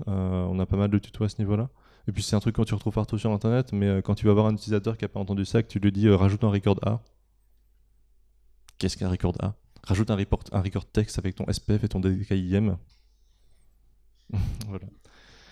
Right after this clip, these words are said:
Euh, je voulais pas montrer, mais quand on clique sur domaine, on a un bouton qui s'appelle « Générer une configuration d'exemple pour mon D N S», et donc tu peux copier-coller et mettre ça chez Gandhi.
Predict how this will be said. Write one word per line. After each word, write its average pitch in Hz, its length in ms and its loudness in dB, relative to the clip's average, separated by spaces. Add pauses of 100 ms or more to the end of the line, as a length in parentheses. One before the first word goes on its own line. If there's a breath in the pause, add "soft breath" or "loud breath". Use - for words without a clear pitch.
(280 soft breath)
Euh, 98 460 0
je 104 120 4
voulais 113 200 8
pas 127 120 6
montrer, 131 360 2
mais 127 140 4
quand 110 200 -2
on 110 60 -2
clique 117 180 -2
sur 110 160 2
domaine, 117 260 6
on 113 140 2
a 101 40 4
un 101 80 2
bouton 107 260 0
qui - 100 -10
s'appelle « 107 300 0
Générer 117 480 2
une 127 120 2
configuration 110 600 -2
d'exemple 110 440 0
pour 107 140 -4
mon 104 160 2
D 104 100 6
N 104 160 6
S», 117 160 2
et 98 60 2
donc 104 140 -2
tu - 100 -8
peux 107 140 0
copier-coller 113 580 4
et 110 60 4
mettre 101 180 2
ça 104 140 -2
chez 104 160 -2
Gandhi. 101 320 0